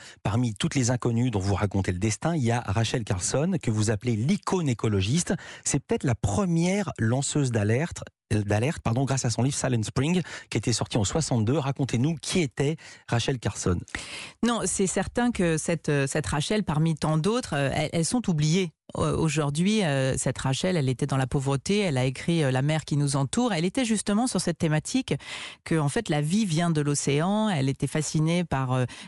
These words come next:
Speaker 2: la, la, la quantité de poissons qui nous nourrissaient, tout ce qui pouvait venir de la mer. Et aujourd'hui, les scientifiques, euh, ont vraiment, euh, compris, euh, combien c'était la marmite de l'humanité. Euh,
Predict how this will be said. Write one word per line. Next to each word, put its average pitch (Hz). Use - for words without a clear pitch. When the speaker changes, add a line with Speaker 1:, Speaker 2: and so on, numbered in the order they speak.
Speaker 2:
la, 127
la, 120
la 127
quantité 151
de 139
poissons 170
qui 165
nous 147
nourrissaient, 185
tout 233
ce -
qui 190
pouvait 180
venir 165
de 156
la 147
mer. 233
Et 185
aujourd'hui, 160
les 180
scientifiques, 156
euh, 143
ont 147
vraiment, 151
euh, 127
compris, 233
euh, 143
combien 147
c'était 156
la 139
marmite 143
de 143
l'humanité. 139
Euh, 139